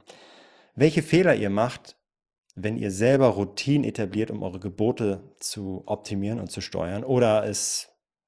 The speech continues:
eine Automatisierung machen lasst, welche Probleme das sein können. Es sind vier Stück, die ich mitgebracht habe, die,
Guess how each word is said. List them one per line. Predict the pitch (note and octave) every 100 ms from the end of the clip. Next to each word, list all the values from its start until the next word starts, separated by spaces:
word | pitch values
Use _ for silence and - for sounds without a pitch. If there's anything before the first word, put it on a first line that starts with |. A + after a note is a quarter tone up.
| _ -
eine | A2+
Automatisierung | A2+ A2 G#2 G2 G2 A2+ G#2
machen | F#2 F2 F2
lasst, | G2 A#2+ - - - - - _ _
welche | B2+ C3
Probleme | - A2 G#2+ A#2+ A2+ G#2+ - _ _
das | G2 -
sein | G2+ G2 G2
können. | - -
Es | -
sind | - A#2+
vier | - E3 E3+
Stück, | - E3+ F#3 - - _ _ _ _
die | A#2
ich | G#2
mitgebracht | C#3 D3 B2+ B2+ -
habe, | A2+ G2 -
die, | D3 E3 D#3+ C#3+ -